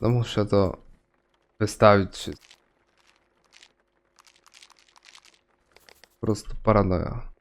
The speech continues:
A może mnie... a, bo może ja nie mogę tankować, bo mnie po prostu nie stać na to.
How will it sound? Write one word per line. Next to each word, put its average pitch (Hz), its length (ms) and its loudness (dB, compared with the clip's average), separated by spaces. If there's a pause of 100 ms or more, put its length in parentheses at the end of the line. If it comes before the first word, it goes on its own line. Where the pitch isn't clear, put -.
(640)
A 107 60 0
może 104 200 2
mnie... 104 120 4 (420)
a, 151 240 -2
bo - 0 -
może 151 360 2
ja 156 80 4
nie 160 80 2
mogę 156 160 4
tankować, 160 400 2
bo 170 120 0
mnie 170 100 2
po - 80 -4
prostu 180 300 0
nie 226 140 6
stać - 300 -4
na 95 140 -4
to. - 240 -8